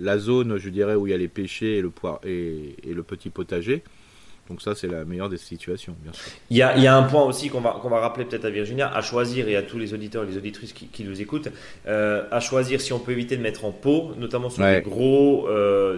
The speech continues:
Speaker 2: des
Speaker 1: Ouais,
Speaker 2: gros,
Speaker 1: c'est
Speaker 2: c'est, c'est l'arrosage en, en plein été.
Speaker 1: Ouais.
Speaker 2: Hein, quoi qu'on en fasse, même si on paille,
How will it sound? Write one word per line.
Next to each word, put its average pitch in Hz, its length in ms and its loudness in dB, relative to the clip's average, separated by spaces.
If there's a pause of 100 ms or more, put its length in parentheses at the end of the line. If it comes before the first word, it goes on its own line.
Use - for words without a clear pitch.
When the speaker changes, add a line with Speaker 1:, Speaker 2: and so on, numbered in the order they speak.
Speaker 2:
des 101 180 -4
Speaker 1:
Ouais, 92 260 6
Speaker 2:
gros, 123 200 2
Speaker 1:
c'est - 180 -8
Speaker 2:
c'est, - 40 -10
c'est - 140 -2
l'arrosage 127 600 4
en, 104 200 -2
en 113 80 0
plein 117 200 0
été. 120 220 0
Speaker 1:
Ouais. 104 200 6 (340)
Speaker 2:
Hein, 135 240 2
quoi 165 240 6
qu'on 151 140 0
en 143 80 2
fasse, 143 260 2
même 147 160 0
si 139 160 -2
on 123 80 -2
paille, 135 340 4